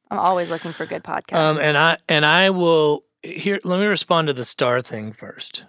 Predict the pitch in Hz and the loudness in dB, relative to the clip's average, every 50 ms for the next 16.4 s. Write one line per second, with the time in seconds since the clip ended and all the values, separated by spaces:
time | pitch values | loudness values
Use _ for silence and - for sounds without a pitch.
0 | _ _ - 185 - - - - _ _ _ _ _ _ 196 196 170 - _ _ | _ _ -16 -12 -12 -12 -14 -16 _ _ _ _ _ _ -8 -8 -8 -8 _ _
1 | _ _ _ - 190 165 160 - - - - - - _ _ _ _ _ _ _ | _ _ _ -6 -4 -4 -4 -6 -10 -12 -12 -12 -16 _ _ _ _ _ _ _
2 | _ - - - - - - - - - - 180 180 202 226 233 226 208 196 170 | _ -16 -16 -16 -16 -16 -20 -20 -20 -14 -6 0 2 4 4 4 4 2 2 0
3 | - - - _ _ _ _ _ _ _ _ _ 185 170 170 - 247 233 202 220 | -2 -6 -8 _ _ _ _ _ _ _ _ _ 2 2 2 2 -2 0 0 0
4 | 208 - - 208 165 196 190 170 175 175 170 165 165 180 190 180 170 156 139 - | 0 0 -2 -2 0 0 0 0 0 0 2 2 2 2 2 2 2 2 0 -2
5 | - - 160 160 160 156 139 - 151 139 151 147 143 131 143 147 147 - - - | 0 2 4 4 4 2 0 -2 -4 -2 -2 -2 -2 0 2 2 2 0 -2 -2
6 | 156 143 139 - 160 143 135 131 - 127 - - 135 131 131 120 - - 135 127 | -2 -4 -2 -4 -4 -4 -4 -6 -8 -8 -4 -2 0 0 0 -2 -2 -2 0 0
7 | 127 123 - - - - 147 147 139 120 104 104 - - - - - _ _ _ | 0 -2 -6 -12 -12 -6 -2 -2 -2 -2 -4 -6 -8 -8 -8 -10 -12 _ _ _
8 | _ _ _ _ _ _ _ _ _ _ _ _ _ _ - 147 135 135 131 135 | _ _ _ _ _ _ _ _ _ _ _ _ _ _ -4 -2 0 -2 -2 -4
9 | 135 _ _ _ _ _ _ _ 165 156 156 151 156 151 147 - _ - - - | -8 _ _ _ _ _ _ _ -2 0 0 0 0 -2 -2 -4 _ -10 -10 -10
10 | - - - 214 226 240 247 208 165 165 151 156 147 143 143 - - - 254 254 | -10 -4 -2 0 2 2 4 2 2 2 2 0 2 2 0 0 0 -2 -2 -2
11 | - 190 156 - - 139 131 127 135 127 147 135 143 139 - 160 143 143 135 - | -2 -4 -2 0 2 2 2 2 0 -4 -6 -8 -8 -4 -2 0 0 0 0 0
12 | - 143 135 - 170 170 170 - - 139 117 - - _ - 151 151 143 160 165 | -2 -2 0 0 0 0 0 0 -2 -4 -4 -4 -10 _ -4 -4 -4 -2 -2 -2
13 | 156 147 131 147 156 170 170 156 143 139 - - - 190 208 233 220 - - - | -2 -4 -2 -2 -2 0 0 -2 -2 -6 -10 -6 -2 0 2 2 0 -2 -2 0
14 | 147 131 131 135 131 - - 139 139 131 - - 143 143 147 143 147 135 139 131 | 2 2 2 2 0 -2 -4 -6 -6 -4 -2 -2 -2 -2 -2 -4 -4 -2 -2 0
15 | 131 131 127 - - 143 131 131 127 135 143 151 160 156 135 123 123 113 113 107 | 0 -2 -2 -4 -6 -4 -4 -2 0 0 0 2 0 -2 -2 -2 -2 -4 -2 -4
16 | 113 110 110 110 - - - - | -4 -4 -4 -6 -6 -8 -8 -10